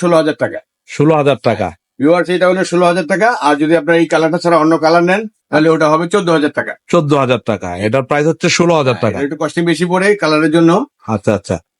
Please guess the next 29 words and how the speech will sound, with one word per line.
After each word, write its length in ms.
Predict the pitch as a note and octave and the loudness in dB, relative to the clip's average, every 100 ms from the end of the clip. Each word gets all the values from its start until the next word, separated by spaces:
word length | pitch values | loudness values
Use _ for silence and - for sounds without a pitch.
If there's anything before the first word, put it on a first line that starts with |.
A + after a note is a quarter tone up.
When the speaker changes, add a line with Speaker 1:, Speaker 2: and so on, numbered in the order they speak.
| _ | _
Speaker 1:
এটা 100 | C#3 | -2
মডিফাই 360 | C#3 D3+ D3+ E3 | 2 2 2 0
কালার 240 | E3+ F3 F3 | 0 0 -2
করতে 180 | D#3 E3+ | -2 0
হয়, 120 | E3 | 0
তো 60 | G#3 | 2
Speaker 2:
আচ্ছা। 440 | E3+ C3+ - - A#2+ | 0 0 -6 -6 -6
Speaker 1:
কাস্টমাইজ 320 | - D3+ D3+ | -2 -2 -2
করতে 240 | D#3+ D#3 | -4 2
হয়, 180 | D#3+ G#3 F#3 | 2 2 -2
এই 60 | C#3+ | -2
জন্য 120 | D3 | -2
কালারটা 360 | C#3+ C#3+ D3 D#3 D#3+ _ _ | 0 0 0 -2 -4 _ _
কস্টিং 240 | D3 - D#3+ | -6 0 0
একটু 100 | D3 D#3 | 0 -2
বেশি 140 | C#3+ D3+ | -2 -2
পড়ে 140 | E3+ E3+ | 0 0
যায়, 180 | G3 B3 _ _ - | 0 -2 _ _ -6
এই 100 | C#3 | -2
জন্য 120 | D3+ D3 | 2 2
এটার 200 | C#3 C3 | 0 0
দাম 120 | E3+ B3 - _ _ - | -2 -6 -14 _ _ -2
ষোলো 180 | D#3+ D3 | 2 2
হাজার 180 | C3 - | 0 -4
টাকা। 160 | G#2 - _ _ _ | -10 -12 _ _ _
Speaker 2:
তো 60 | C3 | -2
ভিউয়ার্স, 400 | A#2+ D#3 F#3 F3+ D#3+ | 2 2 2 0 -2
আসলে 260 | D#3+ E3 | 0 0
এই 60 | E3+ | 2